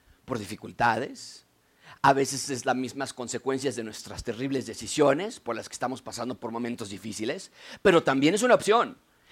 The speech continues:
que la razón de nuestra inestabilidad en la vida se deba a la falta de prudencia,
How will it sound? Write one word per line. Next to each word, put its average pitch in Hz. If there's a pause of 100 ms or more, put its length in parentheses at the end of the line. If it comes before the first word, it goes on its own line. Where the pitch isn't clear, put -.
(140)
que 208
la 170
razón 190
de 233
nuestra 180
inestabilidad 190
en 185
la 151
vida 127
se 131
deba 127
a 180
la 117
falta 127
de 160
prudencia, 127